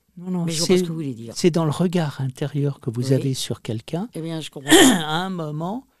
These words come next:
Speaker 1: c'est un rapport de vie à vie. Quand, qu'un
Speaker 2: Mais
Speaker 1: moment,
Speaker 2: ça veut dire quoi ?
Speaker 1: ça veut dire que vous faites votre vie avec quelqu'un et que c'est pas simplement
Speaker 2: Mais c'est ce que je dis, c'est
Speaker 1: un
Speaker 2: familial.
Speaker 1: attrait. C'est
Speaker 2: Ça rejoint
Speaker 1: au-delà.
Speaker 2: la famille.
Speaker 1: C'est au-delà.
Speaker 2: Je comprends pas.
Speaker 1: C'est un,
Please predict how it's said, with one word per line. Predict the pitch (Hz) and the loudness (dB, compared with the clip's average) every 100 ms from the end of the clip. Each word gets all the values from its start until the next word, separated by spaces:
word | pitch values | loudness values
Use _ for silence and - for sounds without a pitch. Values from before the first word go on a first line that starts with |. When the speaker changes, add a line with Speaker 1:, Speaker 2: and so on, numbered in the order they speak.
| _ _ | _ _
Speaker 1:
c'est | - - | -10 -6
un | |
rapport | 151 170 - 220 208 | -4 -4 -4 -4 -2
de | 139 | -2
vie | 131 151 180 | -2 -2 -4
à | |
vie. | 165 226 - - | -4 -6 -8 -8
Quand, | 185 170 - | -8 -8 -10
qu'un | - 214 | -6 -2
Speaker 2:
Mais | |
Speaker 1:
moment, | 208 196 233 | 0 0 0
Speaker 2:
ça | |
veut | 302 | 0
dire | 175 151 | -4 -8
quoi ? | 196 190 196 | -10 -10 -12
Speaker 1:
ça | - 175 | -4 0
veut | 160 | 2
dire | 175 240 | 2 0
que | - | 0
vous | 160 | 0
faites | 170 - 233 165 | 0 -2 -2 -4
votre | 147 170 135 | -2 -2 -2
vie | 135 208 208 | -2 0 0
avec | 139 135 - | -4 -6 -10
quelqu'un | - 131 - 135 - _ _ _ _ 143 | -12 -12 -12 -14 -16 _ _ _ _ -14
et | |
que | - 175 | -4 -2
c'est | - 165 | 0 0
pas | 196 | -2
simplement | - 190 151 175 165 160 147 143 | -2 -4 -6 -6 -4 -4 -4 -6
Speaker 2:
Mais | |
c'est | 135 143 | -8 -8
ce | - | -4
que | |
je | 226 | -4
dis, | 302 | -4
c'est | 285 | -2
Speaker 1:
un | 147 | 0
Speaker 2:
familial. | 165 190 262 302 285 | 0 0 -2 -2 -6
Speaker 1:
attrait. | 175 _ _ _ _ _ | -10 _ _ _ _ _
C'est | - - 147 | -8 -8 -8
Speaker 2:
Ça | - | 0
rejoint | 247 233 | 2 4
Speaker 1:
au-delà. | 202 208 190 | 2 0 0
Speaker 2:
la | 156 | -4
famille. | 202 247 277 175 | -8 -6 -6 -6
Speaker 1:
C'est | - - _ | -6 -8 _
au-delà. | - 175 151 143 - _ _ | -2 -2 -2 -10 -12 _ _
Speaker 2:
Je | - | -20
comprends | - - | -20 -20
pas. | - _ _ _ 135 | -20 _ _ _ -12
Speaker 1:
C'est | - 160 | -6 -4
un, | - | -2